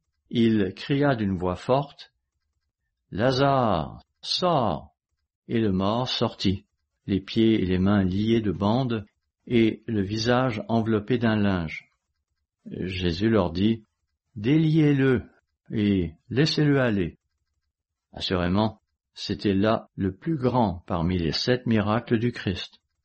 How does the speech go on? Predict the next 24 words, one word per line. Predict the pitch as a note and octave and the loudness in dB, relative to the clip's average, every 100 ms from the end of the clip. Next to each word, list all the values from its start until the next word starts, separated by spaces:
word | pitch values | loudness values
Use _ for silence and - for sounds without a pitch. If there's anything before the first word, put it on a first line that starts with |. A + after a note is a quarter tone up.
| _ _ - | _ _ -4
Et | G2 F#2+ F2+ E2+ - _ _ _ | 0 0 0 -4 -10 _ _ _
qu'en | - A2 | 0 0
résulta-t-il ? | G2 F2+ F2+ E2+ F#2+ E2+ - D3+ F#3 - _ _ _ _ _ _ | 0 0 -2 -4 -6 -2 2 2 0 -4 _ _ _ _ _ _
Voyons-le, | - F2+ D#2+ E2 G#2 | -2 0 2 0 0
verset | F#2+ D#2+ F#2+ | -2 -4 -4
quarante-cinq. | - E2 E2 - C3+ E3 - _ _ _ _ _ _ _ _ _ | -2 -2 -2 2 2 0 -6 _ _ _ _ _ _ _ _ _
Plusieurs | - D#3 F3+ F3 D3+ | 0 2 4 4 2
des | A2 | 2
Juifs | G2+ A2 F3 - | 0 0 -2 -2
qui | - F2 | -4 -4
étaient | D#2+ E2+ F2 F2 - | -2 -2 -4 -8 -10
venus | F2+ F#2+ A#2 A2+ | -2 2 2 2
vers | G2 E2+ | 0 0
Marie | D#2+ G2 A2+ C#3 D3+ - _ _ - | 0 0 2 0 -2 -8 _ _ -8
et | G2+ | -6
qui | - G#2 | -2 -2
virent | G2 C3 E3 A#2 E2 | 0 2 2 2 -2
ce | - F2 | -4 -4
que | - D#2+ | -2 -4
fit | D2+ - G2 | -4 -4 -2
Jésus | E2+ F#2 G2+ G#2 G#2 B2+ - _ - | -2 -2 -2 0 -2 -2 -6 _ -20
crurent | - - G#2+ B2 B2 C3+ | -14 -2 2 2 0 0
en | B2+ | 2
lui. | B2 A2 F2 D2+ | 2 2 2 -2